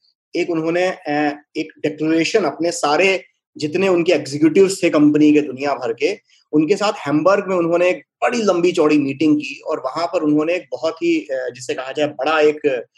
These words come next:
अ, वक्तव्य दिया था। उन्होंने अपने सारे अधिकारियों को, सारे एग्जीक्यूटिव्स को ये बात बोली थी, करीब नौ दस घंटे मीटिंग चली थी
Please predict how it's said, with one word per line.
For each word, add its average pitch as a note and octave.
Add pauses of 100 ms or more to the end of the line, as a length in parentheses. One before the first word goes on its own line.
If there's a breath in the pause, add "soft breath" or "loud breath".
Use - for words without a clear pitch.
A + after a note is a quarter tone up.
(280)
अ, B2
वक्तव्य C#3
दिया C#3
था। C#3+ (300 soft breath)
उन्होंने F3+
अपने G#3
सारे F#3
अधिकारियों F3
को, F3+
सारे D#3+
एग्जीक्यूटिव्स D3+
को F3+
ये D#3+
बात D#3+
बोली C#3
थी, C#3+
करीब E3+
नौ D#3
दस F3
घंटे D3+ (260)
मीटिंग D#3
चली D3+
थी A#2